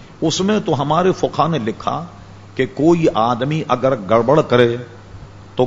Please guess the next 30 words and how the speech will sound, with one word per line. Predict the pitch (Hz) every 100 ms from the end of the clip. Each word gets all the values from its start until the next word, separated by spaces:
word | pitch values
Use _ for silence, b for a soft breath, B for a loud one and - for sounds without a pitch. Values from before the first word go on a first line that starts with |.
| -
کسی | 131 - 151
مقتدی | 123 113 - 120 107 147 -
کو | 135 123
یہ | 160 180 175 160 -
کہنا | 127 127 156
بھی | 165 151
جائز | 123 135 127
نہیں، | 139
"میاں | 143 156
خاموش | 143 151 160 151
رہو، | 160 143 127 - - - - - - - - -
مولانا | 120 127 135 139
خطبہ | 135 135 139
دے | 131
رہے | 127
ہیں، | 117 -
یہ | 127 135
نہیں | 160
سن | - 180
رہے۔" | 190 202 - B B B -
امام | 123 117 127 123 120 -
امر | 120 117 110
کر | 101 90
سکتا | 85 80 - 85
ہے، | 82 82 85 -
امر | 110 110 107
بالمعروف | 101 98 95 101 127 -
نہی | 120 131 -
عن | 110
المنکر، | 98 95 107 92